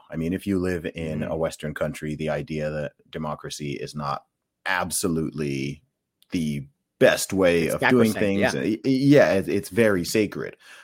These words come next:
Speaker 1: Um, and there are, there are some in many, <laughs> there are ma-, there are many flaws with it, some of which we haven't discussed. But w-, the question, of course, is, well, what's, what's the alternative?
Speaker 2: Mm-hmm.
Speaker 1: So, I mean, in your mind, if this were not the,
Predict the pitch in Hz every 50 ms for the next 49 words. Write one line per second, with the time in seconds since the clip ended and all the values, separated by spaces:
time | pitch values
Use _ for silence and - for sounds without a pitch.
0 | - _ _ - 104 104 101 98 95 95 92 92 92 92 - - _ _ _ _
1 | _ _ _ - 131 135 127 127 127 127 123 123 120 117 117 117 - _ _ _
2 | _ _ _ _ _ _ _ _ _ _ _ _ _ _ _ _ _ - - 107
3 | 123 123 117 113 104 95 - - 104 101 98 98 95 92 - - 92 90 87 85
4 | 80 - 92 87 78 85 82 73 76 80 87 98 107 101 120 110 107 117 113 113
5 | 98 95 107 104 107 127 123 117 90 - 78 64 - 67 71 65 - - - -
6 | 95 87 87 82 90 78 82 87 85 82 - 78 90 - - 185 156 - - -
7 | 127 123 - - - - - - - - - 117 113 - 110 123 117 127 - -
8 | 127 113 - - 120 107 104 101 98 - - 104 92 - 101 87 85 90 90 85
9 | 82 85 90 85 - 90 87 85 - - - 78 71 69 71 - - 160 151 69
10 | - - - _ _ _ - 101 80 - - 85 78 80 101 92 82 78 76 76
11 | 76 76 76 76 71 - - 80 82 78 76 76 76 76 - 90 101 98 95 98
12 | 107 131 143 120 98 78 73 76 85 98 110 110 - - 98 95 - - - 82
13 | 92 87 - - 90 87 85 82 82 85 92 92 90 - - _ - 87 82 78
14 | 78 78 78 73 73 71